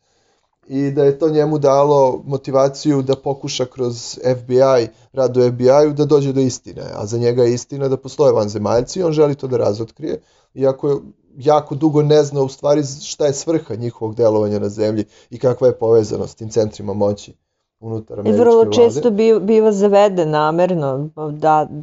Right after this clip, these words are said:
Speaker 2: daju mu pogrešne
Speaker 1: Apsolutno,
Speaker 2: tragove i da
Speaker 1: apsolutno. I kasnije, ne, ne želim puno da otkrivam, ali kasnije, kako više gledamo, shvatimo da je on u stvari tu pušten namerno da radi, jer oni njega jako često koriste. Postoji jedan tihi rat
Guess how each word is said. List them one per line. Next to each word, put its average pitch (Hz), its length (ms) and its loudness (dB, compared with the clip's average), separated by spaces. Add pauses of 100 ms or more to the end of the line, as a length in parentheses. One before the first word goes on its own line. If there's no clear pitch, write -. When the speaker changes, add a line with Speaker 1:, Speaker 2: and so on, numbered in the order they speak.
(100)
Speaker 2:
daju 160 560 0
mu 170 140 0
pogrešne 165 500 -2
Speaker 1:
Apsolutno, 175 340 4
Speaker 2:
tragove 170 380 2 (200)
i 143 120 -2
da 143 120 -2
Speaker 1:
apsolutno. 175 480 0
I 160 60 -2
kasnije, 185 680 0 (120)
ne, 160 180 -4 (120)
ne 175 160 -2
želim 202 260 2
puno 208 220 -4
da 175 100 0
otkrivam, 202 480 0
ali 196 260 0
kasnije, 202 600 -2 (200)
kako - 280 -6
više 190 240 -4
gledamo, 180 380 0
shvatimo 190 480 -2
da 165 120 -2
je 180 80 4
on 185 180 0 (280)
u 143 60 -20
stvari 175 360 0
tu 185 300 -10 (240)
pušten 202 360 -8
namerno 170 420 2
da 117 120 2
radi, 190 280 2
jer 196 120 4
oni 208 140 2
njega 202 260 2
jako 196 220 2
često 185 280 -6
koriste. 143 540 -4 (300)
Postoji 160 340 0
jedan 170 280 2
tihi 165 340 -2
rat 160 320 0